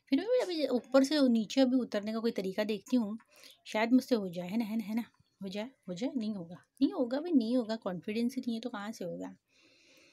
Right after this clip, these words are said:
चल ना यार, तू पचास घंटे तो आना वहाँ से, तो डायरेक्टली तो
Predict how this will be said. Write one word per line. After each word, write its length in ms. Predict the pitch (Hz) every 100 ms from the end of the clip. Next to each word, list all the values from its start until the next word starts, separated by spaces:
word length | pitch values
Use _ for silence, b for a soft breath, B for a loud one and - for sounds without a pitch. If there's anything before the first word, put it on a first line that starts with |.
| b b _
चल 240 | - 247 247
ना 80 |
यार, 380 | 196 190 180 262
तू 220 | 269 285
पचास 300 | 269 220 196
घंटे 260 | 208 208 233
तो 120 | 262
आना 360 | - 220 208 180
वहाँ 220 | 175 190
से, 200 | 185 262
तो 120 | 262
डायरेक्टली 460 | 220 196 214 226 226
तो 160 | 254